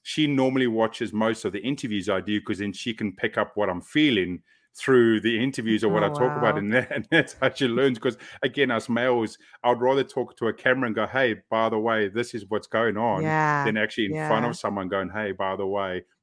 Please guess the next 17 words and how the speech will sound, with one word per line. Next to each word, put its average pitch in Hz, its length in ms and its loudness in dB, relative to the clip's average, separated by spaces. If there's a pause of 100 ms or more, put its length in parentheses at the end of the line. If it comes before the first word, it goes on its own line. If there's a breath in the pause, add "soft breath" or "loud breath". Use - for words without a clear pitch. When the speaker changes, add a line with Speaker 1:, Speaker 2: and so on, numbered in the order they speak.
(100)
Speaker 1:
this 110 180 -4
is 92 100 -10
what's 92 180 -4
going 92 260 -4
on." 92 180 -4
So 95 180 -4
again, 90 440 -4
it's - 140 -12
a - 160 -8
male 104 260 2
issue, 92 260 -6
which 87 180 -8
I'm, 90 200 -8
I'm 95 80 -10
trying 95 200 -6
to 90 80 -6
help, 92 280 -2